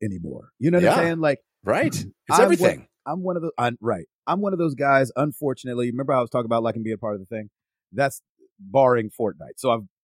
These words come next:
Speaker 1: I think I've played it twice in my whole life. But being a bystander and watching what they've done with licensing characters, with the dancing, with the music, with Marshmello, and, like,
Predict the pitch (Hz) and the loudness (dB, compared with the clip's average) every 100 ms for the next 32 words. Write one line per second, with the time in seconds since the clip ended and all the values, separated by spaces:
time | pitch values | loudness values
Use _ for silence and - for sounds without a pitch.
0 | _ _ 117 120 143 127 - 131 113 - | _ _ -8 -8 -8 -8 -4 -4 -4 -8
1 | 98 69 - 73 82 71 53 _ _ _ | -8 -8 -12 -14 -14 -14 -16 _ _ _
2 | _ _ _ _ _ _ _ 107 107 196 | _ _ _ _ _ _ _ -12 2 2
3 | 92 - _ _ _ 107 170 208 185 135 | 2 -4 _ _ _ -4 -2 0 0 0
4 | 110 _ 107 92 160 180 151 - 98 82 | -2 _ -20 -2 2 2 2 -4 -10 -10
5 | 73 - _ 113 110 95 117 143 160 - | -16 -20 _ -8 -8 -4 2 2 2 -2
6 | 120 87 78 - 117 - 104 87 87 120 | -4 -4 -10 -2 -2 0 -2 -2 0 2
7 | 101 65 55 _ _ _ _ 104 113 95 | 2 -2 -14 _ _ _ _ 2 2 2
8 | - 117 123 113 120 110 - 143 120 104 | -4 -2 -2 -4 -10 -10 -4 2 2 2
9 | - 80 - 104 120 110 127 127 104 - | -6 -14 -12 -10 -10 -10 -4 -4 -4 -8
10 | 82 82 117 - 131 139 143 95 90 110 | -14 -8 -8 -8 -4 2 2 0 -8 -10
11 | 131 92 110 151 - - 113 95 90 98 | -12 -10 0 2 2 -2 -4 -4 -4 -6
12 | 107 127 113 | -6 -2 -4